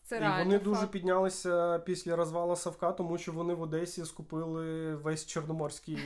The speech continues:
Speaker 2: флот торговий, знаєш.
Speaker 1: Ну, добре. Так.
Speaker 2: Коротше, а, він, е, має свої інтереси в Сирії. Він має свої інтереси в Сирії, він має с-, е,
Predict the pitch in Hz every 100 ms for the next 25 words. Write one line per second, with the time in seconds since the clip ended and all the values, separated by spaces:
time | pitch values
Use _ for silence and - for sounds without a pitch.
0 | 143 131 226 165 - 131 120 117 110 110
1 | 120 143 156 - - - - - 254 294
2 | 349 302 208 180 156 156 165 180 196 -
3 | - - 208 190 160 175 170 147 131 131
4 | 156 139 139 135 135 - _ - 151 165
5 | 262 277 233 220 196 170 170 160 196 208
6 | 190 - 165 175 175 160 160 160 156 -
7 | 139 120 131 156 - - - - - _
8 | - - - - - 143 151 190 165 170
9 | 165 156 147 147 139 131 131 - 185 240
10 | 247 226 160 185 165 165 165 156 - 160